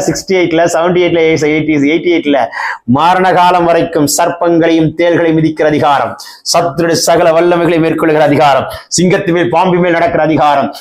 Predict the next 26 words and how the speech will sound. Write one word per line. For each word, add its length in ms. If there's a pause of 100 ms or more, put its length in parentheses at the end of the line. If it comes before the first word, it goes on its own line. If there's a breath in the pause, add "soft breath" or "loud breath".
(220 loud breath)
பால 180 (100)
சிங்கத்தையும் 520
வலு 160
சர்ப்பத்தையும் 400
மிதித்து 260
போடுகிற 240
அதிகாரம். 360 (120)
இப்படி 260
தைரியமா 320
நாங்க 220
சொல்லக்கூடிய 320
அதிகாரத்தை 400
இயேசப்பா 340
எங்களுக்கு 300
தந்திருக்கிறார். 420 (260 loud breath)
விசுவாசிக்கிற 640
கர்த்தருடைய 320
பிள்ளைகள் 380
ஆமென் 360
சொல்லுங்களேன். 460 (1120)
பயப்படாதே 500
மகனே, 240 (140)
சிறுமந்தே 460
நீ 120
பயப்படாதே, 440
உனக்கு 200